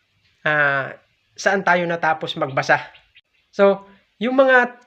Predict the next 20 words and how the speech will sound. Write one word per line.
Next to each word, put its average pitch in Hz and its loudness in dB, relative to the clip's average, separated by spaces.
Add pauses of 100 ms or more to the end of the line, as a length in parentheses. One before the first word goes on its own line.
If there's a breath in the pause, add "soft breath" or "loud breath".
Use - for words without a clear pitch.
(160)
tips 254 -4
na 233 0
mga 202 4
yan, 180 -2
mga 175 0
kaibigan, 156 -4 (320 soft breath)
ay 180 -2
nakakatulong 190 -2
sa 170 -2
atin 139 -8 (640)
para 170 -2 (400 soft breath)
ang 170 -4
ating 185 -2
mga 170 -2
bahay 170 2
ay 175 -4
manatiling 165 -6
maayos 160 -4 (320)
at 170 -2
maaliwalas. 147 -4